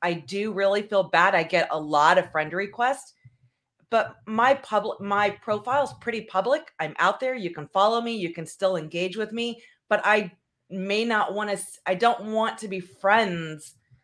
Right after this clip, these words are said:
with just people I don't know. So somebody may see me post in a group, you know, it's really not until we go to maybe R four.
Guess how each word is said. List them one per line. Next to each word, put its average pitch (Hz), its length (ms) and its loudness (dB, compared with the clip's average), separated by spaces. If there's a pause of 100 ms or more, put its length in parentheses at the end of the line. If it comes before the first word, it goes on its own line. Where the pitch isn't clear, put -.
(320)
with 175 220 -2
just 196 300 0
people 190 400 4
I 160 140 2
don't 160 320 -2 (280)
know. 143 600 -4
So 160 220 -8
somebody 185 440 -2
may 175 200 0
see 185 200 -6
me 175 180 -6
post 170 260 -4
in 175 80 -6
a 165 40 -4
group, 165 400 -2 (440)
you 208 100 -4
know, 196 100 4
it's 190 160 2
really 196 280 4
not 180 240 -2
until 175 460 -2
we 165 140 -4
go 165 240 0
to 170 300 -8
maybe 160 320 -4
R 156 200 0
four. 170 500 -4